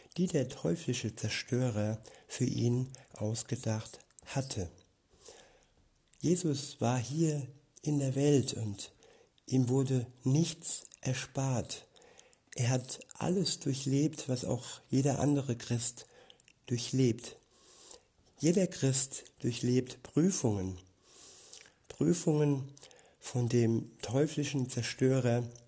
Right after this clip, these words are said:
der uns von Gott abbringen möchte. Ja, und damals war es so, dass dieser teuflische Zerstörer Jesus von seinem Vater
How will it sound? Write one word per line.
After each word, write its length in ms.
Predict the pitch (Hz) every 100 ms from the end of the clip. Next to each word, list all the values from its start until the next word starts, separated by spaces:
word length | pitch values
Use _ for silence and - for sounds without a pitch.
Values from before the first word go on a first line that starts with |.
| _ - _ _ _ _ - - - - - - _ - -
der 200 | 123 123
uns 420 | 120 117 - -
von 280 | - 113 113
Gott 440 | 117 120 - - - _ - -
abbringen 1080 | 120 120 - - - - 120 120 120 120 -
möchte. 640 | 113 120 143 - - 90 82 _ - - - - - _
Ja, 360 | 156 156 120 92 - _
und 360 | - 113 - -
damals 440 | 110 131 135 131
war 220 | 131 127
es 160 | 131 -
so, 200 | 127 135
dass 400 | 127 120 - - - - - - -
dieser 420 | 131 127 131 120 117 -
teuflische 600 | - 120 120 123 117 123
Zerstörer 600 | - 123 - 123 123 123
Jesus 420 | 110 117 120 123
von 180 | - 120
seinem 300 | 123 117 117
Vater 580 | - 135 143 123 101